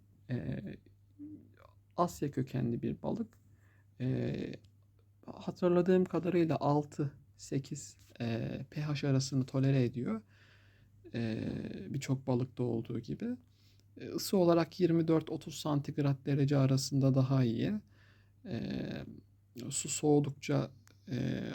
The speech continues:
açıkçası birçok balıkta olduğu gibi durağanlaşıyor. E, çok hareketli bir balık. Bazı insanlar, e, büyüdükçe diğer balıklara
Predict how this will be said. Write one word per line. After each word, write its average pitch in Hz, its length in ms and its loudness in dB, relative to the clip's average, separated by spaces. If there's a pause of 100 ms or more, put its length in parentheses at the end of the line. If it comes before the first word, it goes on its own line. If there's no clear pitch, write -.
(120)
açıkçası 135 520 -4
birçok 135 340 -4
balıkta 123 340 -2
olduğu 123 360 0
gibi 135 320 -4 (180)
durağanlaşıyor. 120 1000 0 (1000)
E, 117 220 -8 (400)
çok 156 220 -6
hareketli 143 540 -2
bir 131 160 0
balık. 196 340 -4 (680)
Bazı 180 300 2
insanlar, 160 720 0 (160)
e, 139 180 -2
büyüdükçe 151 500 -2
diğer 147 280 4
balıklara 143 600 2